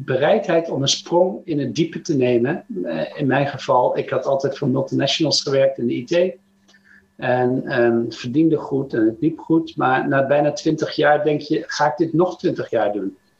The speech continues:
En, ehm, eigenlijk had ik toen dus over deze trainingsmethode die jij twintig minuten gedaan hebt gelezen. Komt uit Amerika oorspronkelijk.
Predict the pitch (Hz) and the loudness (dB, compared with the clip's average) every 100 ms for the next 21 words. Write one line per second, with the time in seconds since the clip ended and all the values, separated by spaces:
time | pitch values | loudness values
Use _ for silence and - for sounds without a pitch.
0 | - - - _ _ _ - 131 127 127 | -20 -20 -20 _ _ _ -6 0 2 2
1 | 135 - - 151 127 123 123 - - _ | 0 -4 -2 0 2 2 -2 -6 -20 _
2 | _ _ - 147 147 - 151 - 147 - | _ _ -4 0 0 0 -2 -4 -8 -4
3 | 147 143 - - 147 - 175 131 127 - | -2 0 -2 0 0 0 -2 -2 -2 0
4 | 139 135 123 127 127 - 113 143 - 139 | -2 0 0 0 -2 -4 -2 0 -2 -2
5 | 156 147 143 135 131 123 123 131 135 - | 2 2 2 0 0 0 -2 -4 -4 -2
6 | 127 123 - 117 127 131 131 - 127 123 | -4 -2 -4 -2 0 0 -2 0 2 4
7 | 143 208 240 - _ _ - 139 131 - | 4 2 0 -6 _ _ -4 -2 0 0
8 | 127 120 135 143 151 156 - - _ _ | 2 2 2 0 0 0 -2 -16 _ _
9 | _ 165 147 - 196 196 156 156 | _ -2 -2 0 0 2 2 0